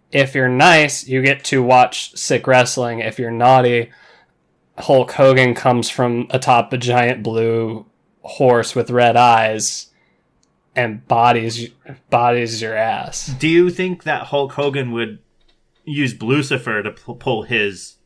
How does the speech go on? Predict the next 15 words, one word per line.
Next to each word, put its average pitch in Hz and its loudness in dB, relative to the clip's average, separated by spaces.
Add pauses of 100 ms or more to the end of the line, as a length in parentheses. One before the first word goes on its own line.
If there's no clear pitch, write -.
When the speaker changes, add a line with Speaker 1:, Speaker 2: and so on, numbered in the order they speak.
Speaker 2:
ring? 110 -4
I 139 0
assume 170 -4
that 151 -2
he 143 -8
doesn't 135 -8
use 127 -6
the 117 -12
sleigh. 120 -6
He 117 -12
uses 110 -12 (360)
a 123 -4
wrestling 120 -2
ring, 101 -14 (520)
um, - -18